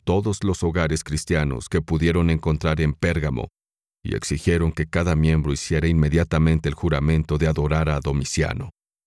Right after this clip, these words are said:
"¿Y lo hicieron?", preguntó otra voz trémula. Una mirada apenada atravesó el rostro de Tíquico. "Lamento informarles que dos tercios de ellos se rindieron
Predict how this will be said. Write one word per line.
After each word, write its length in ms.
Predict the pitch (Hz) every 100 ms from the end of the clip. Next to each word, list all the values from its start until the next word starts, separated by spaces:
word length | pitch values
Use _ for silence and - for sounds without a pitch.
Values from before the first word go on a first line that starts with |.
| _ _ _ _ _ _ _ _ -
"¿Y 140 | 151
lo 100 | 151
hicieron?", 580 | 147 - 151 151 160 226 _ _ _ _ _ _
preguntó 500 | - 87 82 78 90
otra 260 | 92 90 78
voz 280 | 80 85 -
trémula. 480 | 90 82 69 69 69 _ _ _ _ _ _ _ _ _ _ _ _ -
Una 180 | 101 120
mirada 340 | 123 107 107
apenada 640 | 101 - 87 92 87 73 78
atravesó 540 | 78 80 73 80 -
el 100 | 82
rostro 420 | 76 85 82 85
de 160 | 78 80 -
Tíquico. 540 | 107 98 - 80 - - _ _ _ _ _ _ _ _ -
"Lamento 500 | - 58 82 101 110
informarles 680 | 95 92 87 92 90 80 -
que 100 | 82
dos 240 | 87 -
tercios 400 | 92 85 - 78
de 200 | 80 80
ellos 260 | 80 76 67
se 160 | 87
rindieron 640 | 78 78 78 85 73 64